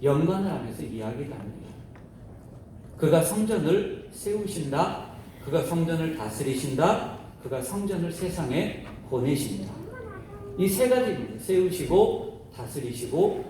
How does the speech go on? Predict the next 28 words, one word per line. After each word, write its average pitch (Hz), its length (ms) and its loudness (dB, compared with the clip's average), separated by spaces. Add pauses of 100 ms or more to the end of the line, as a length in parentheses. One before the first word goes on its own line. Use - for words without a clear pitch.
(200)
보내시고. 135 600 0 (640)
교회의 226 380 8
사명은 196 680 0 (140)
이 156 100 -2
세 220 220 -2
가지가 208 320 0
있어야 156 360 -2
한다라는 151 460 0
겁니다. - 400 -6 (360)
이 220 220 6
세 247 220 4
가지는 185 720 4 (200)
오늘날의 214 580 4
교회도 170 280 2
마찬가지입니다. 139 880 -2
예수님과의 240 720 6
관계가 160 960 4
이렇게 226 560 2
형성이 240 400 0
되지 147 240 4
않으면 135 640 4 (420)
그 233 180 2
교회는 160 320 4
건강한 123 500 0
교회라고 117 300 -2
볼 110 180 -4
수가 143 220 0
없습니다. 113 500 -2